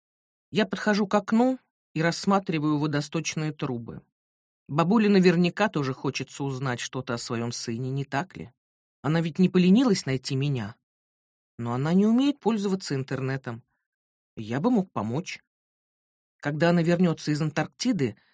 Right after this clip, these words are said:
мы должны увидеться и поговорить об этом. Хочу знать все, что известно бабуле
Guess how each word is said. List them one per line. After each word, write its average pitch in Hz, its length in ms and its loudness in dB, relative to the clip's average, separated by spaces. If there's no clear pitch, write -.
мы 156 100 -2
должны 180 360 6
увидеться 185 560 4
и 160 40 0
поговорить 156 580 -2
об 113 160 -4
этом. 110 300 -10
Хочу 147 340 -2
знать 190 300 2
все, - 240 -2
что - 200 -2
известно 139 440 -2
бабуле 131 540 -2